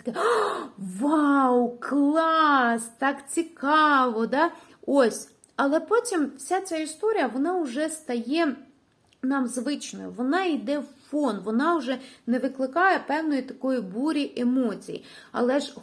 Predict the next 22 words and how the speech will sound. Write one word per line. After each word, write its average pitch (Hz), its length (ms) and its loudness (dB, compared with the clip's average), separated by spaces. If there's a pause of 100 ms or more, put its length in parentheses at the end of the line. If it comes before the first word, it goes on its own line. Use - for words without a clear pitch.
хочеться 269 560 -2
відчувати 220 960 -4
свято. 208 760 -4
І 320 300 0 (120)
тоді, 311 440 0 (260)
яким 359 420 -4
чином 381 440 0
ми 302 280 2
починаємо 262 840 0
собі 254 400 -2
підіймати 254 920 -2
оцей 269 540 -2
новорічний 233 880 0
настрій? 180 600 -8 (260)
Дуже 359 300 0
просто. 214 580 -6 (180)
Алкоголем 269 840 0
та 247 380 -2 (100)
їжею 196 800 -10
і 247 120 0
масовим 277 800 0
шопінг-психозом. 214 1700 -4